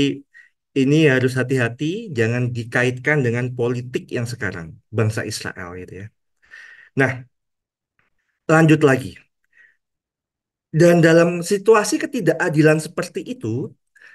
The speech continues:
ketika Israel ditindas gitu ya oleh bangsa Asyur, ingin dikatakan di sana,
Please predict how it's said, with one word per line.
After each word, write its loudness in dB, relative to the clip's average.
ketika 2
Israel 2
ditindas 0
gitu -6
ya -2
oleh 0
bangsa -4
Asyur, -6
ingin 2
dikatakan 0
di 2
sana, -4